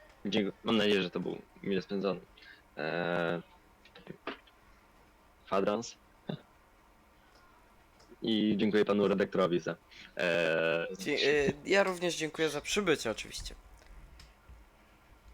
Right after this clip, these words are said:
Speaker 1: Oczywiście. Że tak nam się
Speaker 2: No,
Speaker 1: udało
Speaker 2: e,
Speaker 1: też.
Speaker 2: oczywiście, e,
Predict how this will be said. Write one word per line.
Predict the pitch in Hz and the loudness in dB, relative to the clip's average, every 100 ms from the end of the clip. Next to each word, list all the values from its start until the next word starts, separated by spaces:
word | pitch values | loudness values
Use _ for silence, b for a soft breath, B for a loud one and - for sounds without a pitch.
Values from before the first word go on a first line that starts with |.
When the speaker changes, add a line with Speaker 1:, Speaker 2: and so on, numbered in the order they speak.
| - - - - - - - - - - _ - - - - | -20 -20 -20 -20 -20 -20 -20 -20 -20 -20 _ -20 -20 -20 -16
Speaker 1:
Oczywiście. | - - - - - - - - - - - | -14 -12 -12 -8 -8 -10 -16 -20 -20 -20 -20
Że | - | -16
tak | - - | -16 -14
nam | - | -4
się | 156 | -2
Speaker 2:
No, | 151 | 0
Speaker 1:
udało | 160 - | -2 4
Speaker 2:
e, | 190 202 196 | 8 8 6
Speaker 1:
też. | 196 196 | 2 -2
Speaker 2:
oczywiście, | 202 208 208 - 180 - | -2 -4 -2 0 2 2
e, | 165 165 160 160 | 0 0 -2 -4